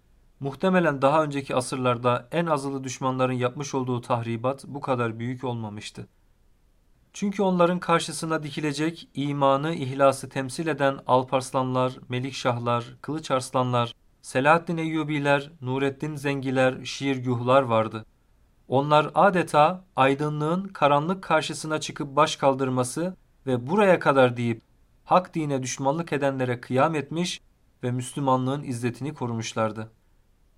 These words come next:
Günümüzdeki tabloysa tamamıyla farklıdır. Müslümanlığa sahip çıkması gereken kimseler bilerek ve isteyerek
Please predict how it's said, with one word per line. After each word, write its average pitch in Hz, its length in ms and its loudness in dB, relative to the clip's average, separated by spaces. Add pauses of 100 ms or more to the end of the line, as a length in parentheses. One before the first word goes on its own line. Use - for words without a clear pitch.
(140)
Günümüzdeki 156 640 -4
tabloysa 139 600 2
tamamıyla 127 580 2
farklıdır. 113 640 -4 (800)
Müslümanlığa 175 640 6
sahip 156 380 4
çıkması - 400 -6
gereken 170 440 -2
kimseler 123 580 -2 (260)
bilerek 147 540 0
ve 117 260 -4
isteyerek 160 800 -2